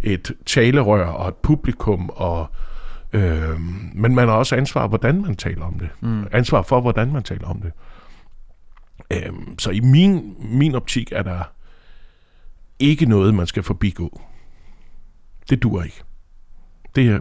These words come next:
Speaker 1: det er ikke, jeg vil lige vil sige, kunstens opgave. Det er i hvert fald ikke komikkens opgave.
Speaker 2: Men der er vel også noget, Lars, tænker jeg, som er,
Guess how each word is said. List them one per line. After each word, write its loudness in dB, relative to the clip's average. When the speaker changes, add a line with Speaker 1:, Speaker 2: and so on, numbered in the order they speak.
Speaker 1:
det 4
er 2
ikke, 0
jeg 2
vil 4
lige 4
vil 2
sige, -2
kunstens -2
opgave. 0
Det 0
er 0
i 2
hvert 2
fald -2
ikke -2
komikkens 2
opgave. -4
Speaker 2:
Men -2
der 0
er 2
vel 2
også 2
noget, 4
Lars, 2
tænker 4
jeg, 2
som 0
er, 4